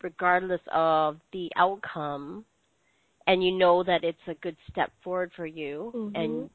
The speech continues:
Speaker 1: you embrace whatever the outcome is, regardless of whether there is a gain or a loss, and you'll
Speaker 2: Mm-hmm.
Speaker 1: just find a way to progress from there. Is that what you mean
Speaker 2: Yeah.
Speaker 1: by that?
Speaker 2: Yes, pretty much an outcome, outcome. Oh my
Speaker 1: Mm-hmm.
Speaker 2: God.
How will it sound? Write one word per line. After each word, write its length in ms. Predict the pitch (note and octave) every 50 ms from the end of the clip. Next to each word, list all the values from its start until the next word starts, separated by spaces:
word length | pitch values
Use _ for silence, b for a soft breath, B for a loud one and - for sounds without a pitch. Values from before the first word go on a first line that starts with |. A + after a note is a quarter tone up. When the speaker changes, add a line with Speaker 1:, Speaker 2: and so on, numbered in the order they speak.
| _ _ _ -
Speaker 1:
you 200 | - F#3+ G3 F#3+
embrace 580 | F3+ E3+ E3 D#3+ - - F#3 G3 A3 A3+ - - -
whatever 640 | - E3+ - D3 D#3 D#3 D#3+ D#3 D3+ C#3+ C#3+ D3 D#3+ E3 -
the 120 | E3 - -
outcome 640 | - D3+ D3+ - - - E3 D#3 D3 C#3 C#3 C#3+ D3 - _ -
is, 440 | E3 D#3+ D3 C#3+ C#3 B2+ C3 C#3+ C#3+ _ _ _ _ _ b b b b b b b b b b b b b -
regardless 480 | - F3+ E3+ F#3 E3+ D#3+ E3 E3 E3+ D#3+ -
of 120 | F3+ D#3+ D3+
whether 400 | E3 D#3 D3+ D#3 D3 D3 D3 D3 D3+
there 160 | D#3 D3+ -
is 220 | - - E3 E3 D#3+
a 40 | E3+
gain 400 | D3+ - D#3 D3+ C#3+ C#3+ C#3+ C#3+
or 160 | - - D3
a 80 | C#3+ C#3+
loss, 340 | C#3+ C#3+ C#3 G2+ - - - - - - - _ _ _ _ _ _ -
and 320 | - E3+ D3+ D3 D3 C#3+ C#3+
you'll 160 | D3 D3 C#3+
Speaker 2:
Mm-hmm. 60 | D3 G#3+
Speaker 1:
just 140 | D3+ C#3+ - - - - _ _ _ _
find 260 | - G3 F3+ E3 D#3+ D#3
a 60 | D3+
way 220 | D3+ D#3 D3+ D3+ D3
to 100 | - E3
progress 500 | D3 - - D#3 - - D3+ B2+ - - - - - -
from 180 | E3+ D#3+ D3+
there. 260 | - - A#1 - - -
Is 80 | E3 D#3+
that 120 | F3 D3 C3+
what 140 | C#3+ -
you 100 | - D#3+
mean 180 | D#3 D#3+ G#3 G3+
Speaker 2:
Yeah. 40 | G3
Speaker 1:
by 120 | F3+ F3 F#3+
that? 180 | G#3 A#3 B3 - _ _ _ _ _ _ -
Speaker 2:
Yes, 300 | - G#3 G3+ G3 F#3+ F#3+ F#3+ - _ _ _ _ -
pretty 260 | - - A3 A3 G#3
much 280 | G3 F#3+ F#3 F#3+ - -
an 140 | F#3 F#3 F#3+ _ -
outcome, 560 | G3 F#3+ G#3+ A3 - - - - - E3+ F3+ - -
outcome. 480 | - G#3 A3+ A3 - - - F#3+ F3+ F3+ _
Oh 80 | - G3+
my 180 | G3 F#3+ F#3+ F#3
Speaker 1:
Mm-hmm. 80 | F3 F3+
Speaker 2:
God. 280 | G3+ A3+ G#3 F#3 E3+